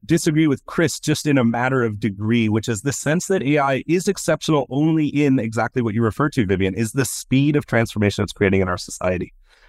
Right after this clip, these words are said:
And so, yes, there's a lot to be learned by how we've dealt with this in the past, but we don't have a hundred years between the introduction of the cotton gin and the creation of the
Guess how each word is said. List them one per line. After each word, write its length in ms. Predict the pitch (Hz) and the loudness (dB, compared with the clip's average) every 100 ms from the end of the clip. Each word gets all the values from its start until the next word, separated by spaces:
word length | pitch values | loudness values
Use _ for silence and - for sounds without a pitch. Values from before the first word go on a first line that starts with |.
| _ | _
And 160 | 131 135 | 0 2
so, 80 | |
yes, 280 | 147 127 147 | 2 2 2
there's 180 | 120 104 | 0 2
a 40 | 107 | 2
lot 160 | 120 | 0
to 100 | - | 2
be 120 | 139 | 0
learned 320 | 110 110 113 110 | 2 2 2 2
by 100 | 101 | 0
how 160 | 113 | 2
we've 160 | 107 95 | 2 2
dealt 180 | 101 107 | 0 0
with 80 | |
this 160 | 113 104 | -4 -2
in 60 | 104 | -4
the 60 | |
past, 320 | - 110 117 - | -2 -4 -2 -2
but 120 | 107 | 0
we 120 | 123 | 2
don't 220 | 180 120 - | 2 0 -4
have 340 | 131 127 104 - _ _ _ | -2 0 -2 -6 _ _ _
a 80 | 117 | -2
hundred 400 | 127 160 160 127 | 2 4 4 2
years 300 | 127 143 120 | 4 2 0
between 260 | 110 117 110 | 0 2 4
the 60 | |
introduction 380 | 110 110 113 113 | 4 2 0 0
of 40 | |
the 80 | 98 | -2
cotton 340 | - 123 123 101 | -2 -2 0 0
gin 200 | 107 104 | 2 2
and 120 | 95 | 2
the 60 | |
creation 380 | - 110 110 107 | 0 0 0 2
of 120 | 101 - | 0 2
the 240 | 101 95 | 0 0